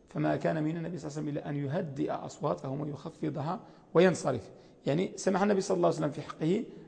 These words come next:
من أجل توحيد كلمتهم وصفهم رضي الله تعالى عنهم وأرضاهم. يكرم كريم كل قوم ويوليه عليهم. من، من صفاته صلى الله عليه وسلم أنه يكرم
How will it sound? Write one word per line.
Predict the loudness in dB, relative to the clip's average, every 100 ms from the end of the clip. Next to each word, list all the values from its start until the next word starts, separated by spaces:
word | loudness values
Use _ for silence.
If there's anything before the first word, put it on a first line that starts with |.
| -4
من | 0 0
أجل | 0 -2
توحيد | -4 -4 -4 -4 -6 -10 -20 -20 -6
كلمتهم | 0 2 0 -2 -2 -2
وصفهم | -4 -8 -6 -4 -2
رضي | -2 0 0
الله | 0 -2
تعالى | -2 0 0 -2 -10 -20 -20 -4
عنهم | 0 2 2 0 -4 0
وأرضاهم. | 2 4 2 0 -8 -16 -20 -20 _ _ _ _ _ _ _ _ _ -20 -20 -20 -20 -12 6
يكرم | 8 10 8 8 6
كريم | 8 8 8 6
كل | 4 4 4 4
قوم | 6 6 6 4 0 0
ويوليه | 6 6 6 2 0 0 2
عليهم. | 4 4 2 0 -4 -12 -20 -20 -20 -14 0
من، | 2 2 0 -2
من | 0 0 -4
صفاته | 0 4 6 4
صلى | 2 2
الله | 0
عليه | 0
وسلم | -2 -2
أنه | 0 0 0
يكرم | -2 -2 -2 -2